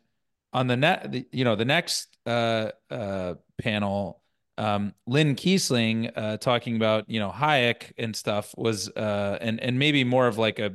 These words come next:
a viewpoint that I've, like, let percolate in here a little that, like, an Eric Goff would have too around no franchise rights, like,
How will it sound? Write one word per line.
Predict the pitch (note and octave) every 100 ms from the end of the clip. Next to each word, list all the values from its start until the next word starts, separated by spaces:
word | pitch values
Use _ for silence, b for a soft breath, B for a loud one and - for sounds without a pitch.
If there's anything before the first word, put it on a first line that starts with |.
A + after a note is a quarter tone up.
| -
a | -
viewpoint | G2+ A#2+ C3+ - B2 A#2 -
that | A2
I've, | A2 G#2
like, | G#2+ G2 -
let | A2+ A2 -
percolate | - A2+ - A2+ G#2
in | G2+
here | G#2 G#2
a | G2+
little | G2+ G2+ G2+
that, | G2 F#2
like, | F2+ G2 G#2+
an | F#2+
Eric | G2 G#2 G2
Goff | G#2 F#2+ G2
would | A2
have | G2 G#2 F2
too | A#2 G#2
around | G2 G2 F#2+ G2 F#2 B B B -
no | D#3
franchise | D3+ D3+ C3+ C#3+ B2 A#2+
rights, | A2+ A2+ -
like, | G2+ G2